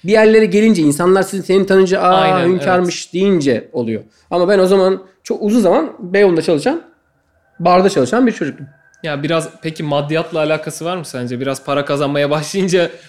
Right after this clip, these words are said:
Speaker 2: meslek olduğunu. Çünkü sanırım Türkiye'de böyle bir algı var. O beni rahatsız ediyor. Yani, "Ha, para kazanıyor musun? Tamam, gerçek bir meslek yapıyorsun."
Speaker 1: Hı hı.
Speaker 2: kafası var.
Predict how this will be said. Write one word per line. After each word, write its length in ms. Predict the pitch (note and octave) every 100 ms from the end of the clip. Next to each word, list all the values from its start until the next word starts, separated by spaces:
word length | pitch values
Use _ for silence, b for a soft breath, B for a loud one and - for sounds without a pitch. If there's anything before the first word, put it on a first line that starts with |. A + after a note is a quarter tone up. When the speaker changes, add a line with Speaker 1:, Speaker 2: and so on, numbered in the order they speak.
| -
Speaker 2:
meslek 380 | D#3+ D#3+ E3 E3
olduğunu. 300 | D#3 D#3+ D3+
Çünkü 240 | F#3 F3
sanırım 320 | - F3 G3+
Türkiye'de 400 | - D#3+ F#3+ F3
böyle 180 | D#3 E3
bir 60 | D#3+
algı 340 | C#3 D3 D#3+
var. 100 | C3
O 120 | C#3
beni 160 | D3 C3+
rahatsız 340 | B2+ B2 -
ediyor. 220 | C3 B2 B2+
Yani, 300 | C3+ C3+ B2+ b b
"Ha, 180 | F#3+ F3
para 200 | D#3 D#3+
kazanıyor 360 | E3+ F3 G#3+ G3+
musun? 160 | -
Tamam, 240 | E3 C3+ C3
gerçek 340 | D3+ C#3+ D#3+ D3+
bir 60 |
meslek 380 | D3+ C#3 D#3 B2+
yapıyorsun." 540 | B2 - A#2 - A#2 A2 _
Speaker 1:
Hı 60 | A#2
hı. 140 | A#2+
Speaker 2:
kafası 400 | F3 B2+ C3+ -
var. 180 | A#2+ A2